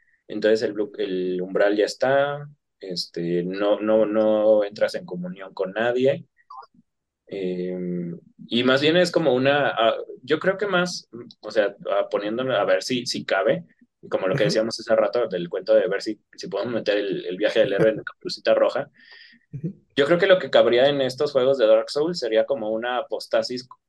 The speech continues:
Speaker 1: perpetua, ¿no? Como
Speaker 2: Sí.
Speaker 1: morir, reencarnar, morir, reencarnar, y en algún momento puedes vencerlo, y tienes como un salto hasta acá, pero después regresas acá, porque sigues, muere y muere y muere y muere. Pero bueno, quién sabe, no sé si se puede aplicar de esa manera,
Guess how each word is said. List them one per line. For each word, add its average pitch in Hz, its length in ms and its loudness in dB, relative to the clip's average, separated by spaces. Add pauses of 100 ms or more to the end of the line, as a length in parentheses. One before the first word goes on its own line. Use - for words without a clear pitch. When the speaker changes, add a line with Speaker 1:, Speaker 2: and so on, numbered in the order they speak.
(220)
Speaker 1:
perpetua, 101 540 0
¿no? 113 240 -4
Como 87 580 -4
Speaker 2:
Sí. 156 120 -6 (340)
Speaker 1:
morir, 120 360 0
reencarnar, 104 600 -2
morir, 101 340 -4
reencarnar, 104 540 -4
y 113 40 2
en 107 120 0
algún 120 380 2
momento 127 480 2
puedes 110 300 0
vencerlo, 101 600 -6 (340)
y 104 120 -10
tienes 110 280 -2
como 101 220 0
un 113 140 -2
salto 107 380 0
hasta - 200 -4
acá, 120 340 -6 (400)
pero 107 180 4
después 107 320 0
regresas 107 540 2
acá, 87 240 -6
porque 90 220 -12
sigues, 104 300 -2
muere 90 320 -4
y 87 60 -4
muere 85 360 -4
y 80 40 -12
muere 76 260 -14
y - 60 -18
muere. 85 140 -12
Pero 110 140 0
bueno, 110 180 4
quién 123 160 -2
sabe, 82 280 -2
no 90 120 -4
sé 110 120 -2
si 110 120 -8
se 104 100 -2
puede 98 180 0
aplicar 95 340 -2
de 92 80 -2
esa 92 140 -8
manera, 95 440 -2